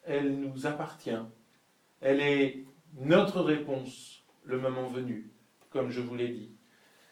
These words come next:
Que chacun s'examine et qu'il soit prêt, qu'il soit capable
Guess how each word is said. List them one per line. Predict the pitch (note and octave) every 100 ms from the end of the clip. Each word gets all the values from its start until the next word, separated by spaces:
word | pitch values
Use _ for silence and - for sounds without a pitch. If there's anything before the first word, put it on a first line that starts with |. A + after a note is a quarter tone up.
| _ _ _ _ _ _ _ _ _ _
Que | - C#3 C3+ C3 B2+ B2+ - - _ _ -
chacun | - C3+ D#3+ C#3+ C3+ B2 - -
s'examine | - D3+ - C#3+ C3 C3+ D3+
et | E3+ - - - C3+
qu'il | D3 -
soit | - B2 B2 -
prêt, | - A#2 A#2 - _
qu'il | C#3 B2+
soit | - A#2+ A#2 A2+ - _ _ _ _ _ -
capable | D3+ D3+ B2 A2